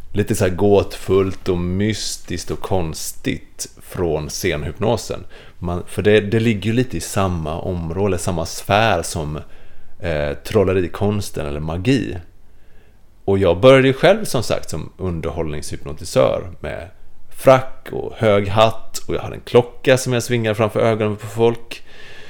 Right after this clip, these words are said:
Så jag bidrog i allra högsta grad till den bilden, men samtidigt så kunde man ju också visa det egentligen hur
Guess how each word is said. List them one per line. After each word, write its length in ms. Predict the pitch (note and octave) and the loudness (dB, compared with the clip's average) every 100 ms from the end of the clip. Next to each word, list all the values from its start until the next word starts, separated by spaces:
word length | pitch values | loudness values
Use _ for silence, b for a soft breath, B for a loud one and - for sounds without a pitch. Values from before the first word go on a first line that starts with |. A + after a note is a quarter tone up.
| B B | B B
Så 120 | - | 0
jag 120 | F#2 | 6
bidrog 480 | G#2 D3 G#2+ G#2+ C3 | 10 10 10 6 8
i 60 | B2 | 10
allra 200 | G#2 F2+ | 10 8
högsta 360 | F2+ - - | 2 0 -2
grad 400 | F2 F#2+ B2 B2 | 2 6 6 6
till 220 | - F2+ D#2+ | 2 0 0
den 260 | E2 E2 | -2 0
bilden, 500 | F2 D3 A2 A#1+ A1+ F#2 | 2 2 0 -4 -6 -6
men 200 | F#2+ F#2 | -4 -2
samtidigt 680 | - F#2+ F#2 - - G2+ | 0 0 0 -4 -4 -4
så 120 | - A#2+ | -2 -4
kunde 380 | - A2 G#2 | -2 -2 0
man 180 | G2 G2 | 0 0
ju 60 | F#2 | -2
också 300 | D#2+ - B2 | -4 -4 -2
visa 380 | A2+ F2 - D#2 | -2 -2 -4 -4
det 360 | - - - | -4 -8 -6
egentligen 460 | F#2 - - B2+ F2+ | -6 -6 -4 -2 -2
hur 340 | E2 D2 D#2+ | -4 -6 -8